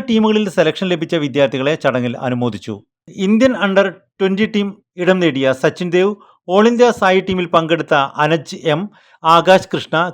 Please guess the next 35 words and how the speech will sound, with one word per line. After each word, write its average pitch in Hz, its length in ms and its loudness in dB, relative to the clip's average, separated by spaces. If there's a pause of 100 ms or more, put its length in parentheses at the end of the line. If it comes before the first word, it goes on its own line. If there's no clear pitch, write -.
കേരള 202 220 4 (120)
പ്രീമിയം 208 380 0
ലീഗിൽ 185 220 -4 (100)
കളിച്ച 170 220 0 (160)
മുഹമ്മദ് 170 380 -4
വാദി 165 220 2 (220)
കെ, 131 120 0 (520)
സബ് 175 240 2
ജൂനിയർ 240 360 4
നാഷണൽ 190 400 0
ടീമിൽ 185 300 0
പങ്കെടുത്ത 160 320 0 (120)
മുഹമ്മദ് 165 360 -2
ഷഹബാസ് 147 440 0
കെ 131 80 4 (100)
വി, 160 80 -2 (580)
ജില്ലാ 202 280 4 (120)
ലീഗ് 226 280 0 (200)
ബി 196 100 2 (100)
ഡിവിഷനിൽ 156 400 -2 (540)
ബെസ്റ്റ് 180 320 2
പ്ലെയർ 214 200 4 (100)
ജിഷ്ണു 160 340 -4
വി, 135 120 -2 (280)
കേരള 214 220 6 (120)
പോലീസ് 214 340 2
താരമായ 185 340 4 (140)
മാരത്തോൺ 185 500 4
പ്ലെയർ 170 260 4 (160)
ബേബി 160 320 2
പി 160 180 0
പി, 180 100 -2 (440)
ടെക്നിക്കൽ 226 480 2
ഡയറക്ടർ 208 340 2 (100)
കേരള 180 240 4